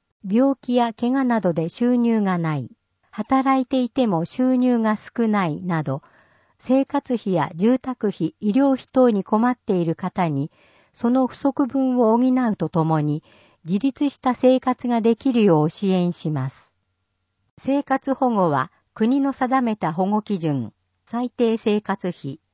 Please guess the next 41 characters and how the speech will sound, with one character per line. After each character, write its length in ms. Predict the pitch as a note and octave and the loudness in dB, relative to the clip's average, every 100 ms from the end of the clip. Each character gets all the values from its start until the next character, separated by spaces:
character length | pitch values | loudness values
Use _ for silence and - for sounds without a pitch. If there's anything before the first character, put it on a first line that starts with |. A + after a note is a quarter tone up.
| _ | _
と 240 | D#3 C#3+ _ | -8 -8 _
そ 220 | - G#3+ | -4 -2
の 160 | A#3 | 0
世 180 | A#3+ C#4 - | 0 -2 0
帯 180 | B3 G#3+ | -2 0
の 140 | F3 | -2
収 260 | - A3 A3 | -2 -2 0
入 200 | G#3 G3+ | 0 0
を 180 | F#3+ | 0
比 80 | G3 | -2
較 300 | - F#3+ - | -4 -6 -4
し 140 | F3+ - | -8 -6
て、 240 | E3 - _ _ _ - | -6 -6 _ _ _ -16
収 280 | - C4 C#4+ | -4 0 0
入 240 | C#4 C#4 | 0 0
が 160 | B3+ A#3+ | 0 0
保 100 | B3 | 0
護 140 | C#4 | 0
基 160 | - B3+ | -2 -2
準 260 | B3 G#3 | 0 0
を 100 | E3+ | 0
下 220 | F3+ A#3+ | -2 -2
回 300 | A#3 A#3 A3+ | 0 0 0
る 120 | E3+ D#3+ | 0 -2
場 200 | E3+ E3+ | -2 -4
合 80 | |
に、 340 | E3 D#3 C#3+ D#3+ _ _ | -4 -2 -4 -6 _ _
そ 200 | _ A3+ | _ -4
の 140 | A#3 B3 | -2 -2
不 100 | - | -2
足 280 | C#4+ C#4 - | -4 -4 -4
す 140 | D4 | -4
る 120 | C4+ | -4
分 240 | A#3+ C4+ A#3 | -2 -2 0
が 120 | F#3+ | -2
支 140 | - | -6
給 240 | - G3 F#3 | -4 -4 -2
さ 160 | F3 | -4
れ 140 | D#3 C#3+ | -4 -4
ま 180 | B2 | -6
す。 260 | - - _ | -8 -18 _